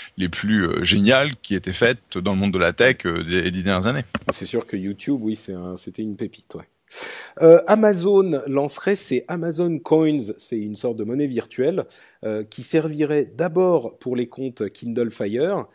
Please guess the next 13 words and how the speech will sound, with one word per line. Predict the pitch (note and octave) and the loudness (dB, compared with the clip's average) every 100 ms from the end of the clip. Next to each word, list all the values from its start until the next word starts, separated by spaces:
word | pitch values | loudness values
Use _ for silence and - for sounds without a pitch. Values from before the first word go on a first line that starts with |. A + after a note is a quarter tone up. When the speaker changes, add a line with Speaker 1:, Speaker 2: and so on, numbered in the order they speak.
| _ A2 | _ -12
Speaker 2:
euh, | |
pour, | G2+ A2+ G#2 | -8 -6 -4
pardon, | A2 G2+ F2 | -6 -6 -8
pour | A#2+ A#2+ | -6 -4
les | A#2 | -4
Kindle | - A2 G#2+ | -6 -8 -6
Fire, | A2+ A#2 D3 | -4 -4 -4
donc | G#2 | -6
pour | G2 F#2 | -8 -10
acheter | F#2+ A2+ | -10 -10
des | F#2+ | -8
livres. | F2+ D3 G3+ A2+ - - _ _ | -8 -8 -8 -10 -12 -20 _ _
Euh, | A#2 A2 A2 A2 | -6 -4 -4 -6